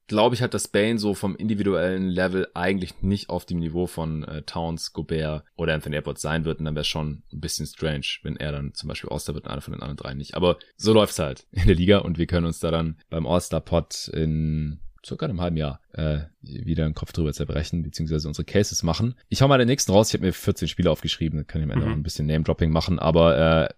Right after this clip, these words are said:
Speaker 1: ich hab hier noch einen Cavs, der es nicht geschafft hat, Evan Mobley. Also
Speaker 2: Ja,
Speaker 1: wenn
Speaker 2: hab
Speaker 1: der
Speaker 2: ich
Speaker 1: einen
Speaker 2: auch.
Speaker 1: Schritt macht, letzte Saison hätte er meiner Meinung nach schon statt Jared Allen eigentlich All-Star eher werden sollen und der Meinung war ich auch nicht alleine.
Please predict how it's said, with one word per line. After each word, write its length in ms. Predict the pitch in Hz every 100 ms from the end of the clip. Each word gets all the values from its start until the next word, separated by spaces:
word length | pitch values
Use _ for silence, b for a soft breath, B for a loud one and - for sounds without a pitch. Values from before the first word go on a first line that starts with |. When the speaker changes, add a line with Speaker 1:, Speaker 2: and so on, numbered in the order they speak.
| _
Speaker 1:
ich 160 | 87 107
hab 80 |
hier 240 | 113 104 95
noch 200 | 98 131
einen 60 | 120
Cavs, 340 | 92 90 -
der 100 | -
es 80 | 92
nicht 120 | 131
geschafft 240 | - 95 117
hat, 100 | 90
Evan 180 | 95
Mobley. 380 | 90 85 71 87 - _
Also 200 | - 98
Speaker 2:
Ja, 60 | 110
Speaker 1:
wenn 60 |
Speaker 2:
hab 40 | 95
Speaker 1:
der 80 | 104
Speaker 2:
ich 60 | 120
Speaker 1:
einen 80 | 120
Speaker 2:
auch. 20 |
Speaker 1:
Schritt 280 | - 127 -
macht, 460 | 135 131 - - - -
letzte 260 | 104 117 110
Saison 240 | 107 107
hätte 160 | 107 107
er 40 |
meiner 280 | 95 107 113
Meinung 280 | 104 107 104
nach 180 | 104
schon 260 | 101 107 92
statt 300 | - 98 90 -
Jared 200 | 92 -
Allen 220 | 98 104
eigentlich 260 | 92 95
All-Star 400 | - 92 - 90
eher 220 | 90 104 92
werden 300 | 90 87 -
sollen 400 | 92 107 127 127
und 420 | - 90 85 - - -
der 140 | - 85
Meinung 180 | 85 82
war 100 | 82
ich 100 | 87
auch 40 |
nicht 120 | 82
alleine. 420 | 78 87 107 107